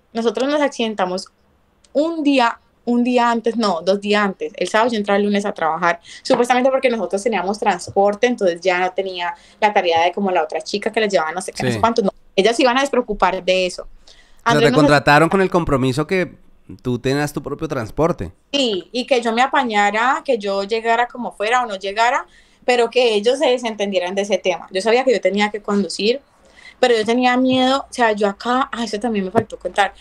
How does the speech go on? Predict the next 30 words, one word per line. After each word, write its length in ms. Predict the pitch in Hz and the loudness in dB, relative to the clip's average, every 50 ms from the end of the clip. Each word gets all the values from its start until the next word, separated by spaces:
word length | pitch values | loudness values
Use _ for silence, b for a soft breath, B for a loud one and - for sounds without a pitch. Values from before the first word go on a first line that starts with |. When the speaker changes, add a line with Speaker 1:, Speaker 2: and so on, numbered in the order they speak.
| B B B B | B B B B
Speaker 1:
yo 100 | - 214 | 0 0
acá 140 | 208 208 233 | 2 2 2
me 120 | 233 247 262 | 2 2 2
pegué 300 | - 262 226 208 190 - | 2 2 2 2 2 2
como 220 | - 220 247 226 | 2 2 2 2
una, 400 | 208 202 190 190 196 208 220 - _ _ _ _ | 4 4 4 2 2 2 0 -2 _ _ _ _
como, 380 | - 254 233 220 214 208 208 b b b b - | -2 0 2 2 2 2 0 b b b b -2
como 220 | - 233 226 220 | 0 2 2 2
un 120 | 202 185 - _ | 2 0 -2 _
shock, 420 | - 330 320 285 - - - - - - - | 0 2 4 4 2 0 -4 -14 -20 -20 -12
o 40 | - | -2
sea, 260 | - 285 254 233 226 214 | 2 2 4 4 2 2
yo 120 | 208 226 | 2 2
era 160 | 214 214 220 - | 2 2 0 -2
como 200 | 277 285 277 254 | -2 -4 -4 -2
que 100 | - 262 | 0 0
me 80 | 247 240 | 0 0
daba 320 | 226 214 196 185 180 185 | 0 -2 -2 -2 -4 -2
pena 260 | - 240 233 240 233 233 | 0 0 0 0 0 -2
muchas 300 | 233 233 226 247 240 226 | -4 -4 -2 -2 0 2
veces 280 | 233 233 247 233 214 | 2 2 2 2 2
hablar, 540 | 208 175 175 170 175 190 185 196 214 240 247 | 0 0 0 -2 -2 -2 2 2 2 2 2
usted 200 | 240 226 - 226 214 | 0 -2 -2 -4 -2
me 80 | 214 | 0
ve 60 | 226 247 | 0 0
así, 260 | 262 269 277 285 262 - | 0 0 0 -4 -4 -4
pero 160 | 233 214 208 | -2 -2 -2
yo 180 | 196 196 190 175 | -2 -4 -4 -6
no 200 | 170 175 180 185 | -6 -4 -4 -4
hablaba, 720 | 185 196 208 214 220 220 220 220 214 214 220 220 226 226 | -4 -4 -4 0 2 2 4 4 2 2 2 2 0 0